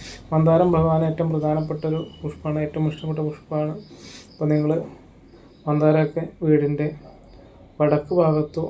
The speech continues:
അല്ലെങ്കിൽ തെക്ക് കിഴക്ക് ഭാഗത്തോ ഒക്കെ നട്ടുപിടിപ്പിക്കുന്നത് സർവ്വത്തിലുള്ള ഐശ്വര്യങ്ങളും അഭിവൃദ്ധിയൊക്കെ ഉണ്ടാക്കുന്നതിന് കാരണമാവും. ഓക്കെ, അതുപോലെ തന്നെ തുളസി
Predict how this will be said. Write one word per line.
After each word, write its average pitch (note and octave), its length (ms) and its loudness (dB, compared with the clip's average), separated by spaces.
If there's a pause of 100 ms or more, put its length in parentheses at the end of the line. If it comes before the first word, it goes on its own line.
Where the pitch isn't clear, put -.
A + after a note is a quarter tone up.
(100)
അല്ലെങ്കിൽ D3+ 380 -2 (760)
തെക്ക് D3+ 300 0
കിഴക്ക് E3 340 2
ഭാഗത്തോ D#3 340 0
ഒക്കെ D#3 160 -2
നട്ടുപിടിപ്പിക്കുന്നത് D3+ 640 -6 (100)
സർവ്വത്തിലുള്ള D3+ 520 -2 (120)
ഐശ്വര്യങ്ങളും D3+ 540 -6
അഭിവൃദ്ധിയൊക്കെ D3+ 560 -4
ഉണ്ടാക്കുന്നതിന് D3 500 -8 (600)
കാരണമാവും. D3 460 -2 (880)
ഓക്കെ, D3+ 180 -8 (800)
അതുപോലെ D#3+ 280 2
തന്നെ E3 160 0 (520)
തുളസി E3 340 2